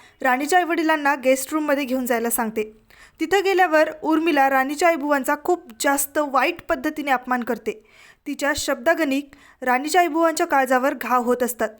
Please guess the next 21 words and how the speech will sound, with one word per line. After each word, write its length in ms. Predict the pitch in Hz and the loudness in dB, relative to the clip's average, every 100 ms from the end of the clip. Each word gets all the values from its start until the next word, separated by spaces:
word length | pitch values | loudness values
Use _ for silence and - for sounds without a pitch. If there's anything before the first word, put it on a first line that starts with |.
| _ _ _ - | _ _ _ -12
शेवटी 560 | - 302 302 269 277 _ _ | -4 -4 -4 -8 -10 _ _
"तुमचा 280 | 302 285 330 | -12 -2 -2
घाण 440 | 233 226 262 349 | -2 -2 0 2
वास 300 | 330 277 285 | 2 2 0
या 100 | 285 | -4
घरात 280 | 247 262 269 | -2 0 0
पसरण्याआधी 760 | 269 294 285 339 349 349 240 269 | 0 -2 0 0 2 2 2 -4
इथून 280 | 269 302 | -6 -6
पसार 420 | 294 302 277 262 233 | -4 -4 0 0 0
व्हा," 180 | 233 220 - - _ | -2 -4 -10 -20 _
असं 260 | - 294 381 | -6 -2 0
म्हणून 340 | 349 320 302 320 320 | 0 -2 -4 -8 -6
ती 80 | |
निघून 280 | 294 247 254 | -6 -4 -4
जाते. 380 | 233 226 220 - _ _ _ _ | -4 -4 -6 -10 _ _ _ _
राणीचे 440 | 269 262 269 320 370 | -2 0 0 0 2
आईबुवा 360 | 339 285 277 | 2 2 2
नाईलाजाने 540 | 285 269 269 277 285 302 | 2 0 2 0 -2 -4
तिथं 240 | 294 330 | -4 -2
राहत 260 | 285 240 247 | 0 -2 -2
असतात. 260 | 226 208 | -6 -10